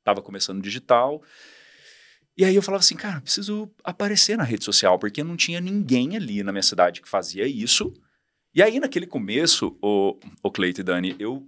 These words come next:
eu lembro que eu comecei a mostrar minha rotina, porque eu morava na casa dos meus pais, eu já médico, já tinha um consultório, já tava, tava começando a encher meu consultório, isso há, vamos pôr, nove anos atrás exatamente.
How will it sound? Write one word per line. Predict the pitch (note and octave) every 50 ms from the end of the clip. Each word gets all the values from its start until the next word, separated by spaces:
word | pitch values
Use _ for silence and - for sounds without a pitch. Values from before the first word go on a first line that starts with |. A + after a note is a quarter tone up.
| _ _ _ _ _ _ _
eu | C#3 C#3+
lembro | C#3 B2 B2+ C#3+ D3 D3 C#3+
que | - - D3 D3+ - -
eu | B2+
comecei | B2+ - D3+ D3 C#3 - E3
a | E3+
mostrar | F3 F3+ F3 - F3+ F3+
minha | F#3 F3+
rotina, | G#3 G#3+ - - G#3 F3 C#3+ C3+ C3+ - - _ _
porque | _ - C3+
eu |
morava | B2 A#2+ A2 G#2 A2
na | G#2 G2+
casa | - G#2 G#2 G2+
dos | G#2
meus | A2+ - -
pais, | - D3+ D#3 E3+ - - - - - _ _ _ _ _ _ _
eu | - B2+
já | G#2+ A2
médico, | G#2+ A2+ A2+ C#3+ E3+ E3+ - - - D#3
já | A#2 G#2+
tinha | G2+ - A2
um | G#2
consultório, | G#2+ G#2+ - - - G2 G2 G2 G2 F#2 F#2 _ _ _ _ _ _ _ _ _ _ _
já | - G#3+ A3
tava, | - A2 G2+ G3+ - - - _ D2 F#2 G2 F2+ _ _ _ _ - - - - - _ _ _ _ _ _ _ _ _ _
tava | - D3 D#3 E3
começando | D#3 D3+ C#3+ C3 - E3+ F3+ E3+
a | C#3+
encher | B2+ - - - C#3 C3+
meu | C#3 G#2+
consultório, | - A#2+ G#2 - - - A2 G2+ G#2+ B2+ C#3+ C#3 _ _ _ _ _
isso | G#2 G2+ - G#2+
há, | G2 F#2+ F#2 F2 E2 D#2+ D#2 D2+
vamos | D#2 F2+ G2 G2+
pôr, | G2 F#2+
nove | F#2 G2 G#2+ A#2 A#2+ G2 G2
anos | F#2+ F#2 F#2 F2+
atrás | E2+ - - - E2+ E2+ F2
exatamente. | E2+ - F#2+ F2 D#2+ D2+ D2 - -